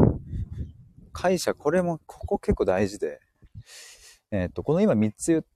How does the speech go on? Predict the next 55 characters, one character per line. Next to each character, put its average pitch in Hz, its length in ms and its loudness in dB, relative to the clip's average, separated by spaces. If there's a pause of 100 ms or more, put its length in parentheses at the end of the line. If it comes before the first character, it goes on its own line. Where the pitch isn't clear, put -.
た、 - 400 0
ま 120 100 2
あ、 - 20 -2
興 175 300 4
味 101 120 2
を 85 80 0
持 92 140 -2
つ - 140 -8
っ - 20 -20
て - 80 -6
い 87 40 0
う - 40 -4
こ 82 100 -6
と 87 100 -10
と、 87 120 -6
質 - 200 -6
問 127 180 0
す 127 120 0
る 135 80 2
っ - 20 -8
て - 140 -2
い - 20 0
う - 40 -4
こ 80 80 -6
と 78 100 -8
と、 - 280 -2 (140)
ま - 380 -6
あ、 - 20 6
い 151 80 4
い 127 40 4
反 92 200 2
応 80 60 -4
す 90 140 -2
る 90 80 2
っ 85 40 2
て - 160 -8
い 85 80 -8
う - 40 -14
こ - 140 -10
と。 87 180 -8
こ 180 120 2
れ 196 80 8
は、 202 320 6 (640)
あ 101 140 0
の、 - 160 12
な 107 100 6
ん 107 40 4
だ - 80 12
ろ - 120 4
う - 20 -6
な。 80 200 -4 (360)
あ 156 120 -2
く 190 100 4
ま 127 120 8
で、 85 220 2